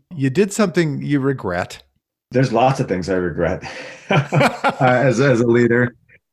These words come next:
Speaker 2: Uh, I wish I was more perfect. In terms of good examples,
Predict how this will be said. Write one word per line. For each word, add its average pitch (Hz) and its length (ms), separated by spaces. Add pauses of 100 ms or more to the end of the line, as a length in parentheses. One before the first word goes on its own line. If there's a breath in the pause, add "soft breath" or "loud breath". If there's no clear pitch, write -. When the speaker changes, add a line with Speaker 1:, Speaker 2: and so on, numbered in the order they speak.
(160)
Speaker 2:
Uh, 107 40
I 110 120
wish 135 260
I 135 60
was 120 180
more 123 200
perfect. 127 640 (560)
In 110 160
terms 131 380
of 101 380 (160)
good 113 160
examples, 98 800